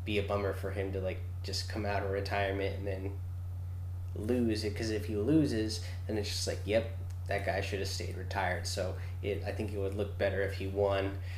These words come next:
Um, but yeah, either way, I am really excited, uh, to see this match. You know, it's one of the things I was hoping for, so glad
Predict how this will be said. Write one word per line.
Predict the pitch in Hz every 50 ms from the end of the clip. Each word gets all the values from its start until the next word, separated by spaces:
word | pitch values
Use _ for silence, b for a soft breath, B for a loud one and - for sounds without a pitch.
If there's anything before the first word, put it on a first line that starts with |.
| B B B B B B B B B B B -
Um, | - 107 107 104 101 98 95 98 98 95 B B B B B B B B B B B B - - - - - - - - - - - - - -
but | - 139 143 147
yeah, | 147 147 151 151
either | 135 120 127 131 120
way, | 104 104 104 107 120 143 160 - - -
I | 107 107 104 104 98 98 92 90 90 101
am | 107 101 98 95 92 92 95 92 90 B B B 90
really | 110 107 107 101 101 98
excited, | 92 90 90 - - - 92 98 101 92 - 160 - - - -
uh, | 92 92 92 90 90 90
to | - - -
see | - - - 107 101 98 98
this | 92 92 90 90 - -
match. | 107 110 113 117 117 117 - - - - B B B B B B B B
You | - 90 87
know, | 90 90 92
it's | 95 92 92
one | 95 92 92
of | 92 90
the | 90 90
things | 90 - 98 95 95 95
I | 95 90
was | 92 90 -
hoping | - 117 - - 113 98
for, | - - 110 113 113
so | - - 90 85
glad | - - 98 87 85 85 87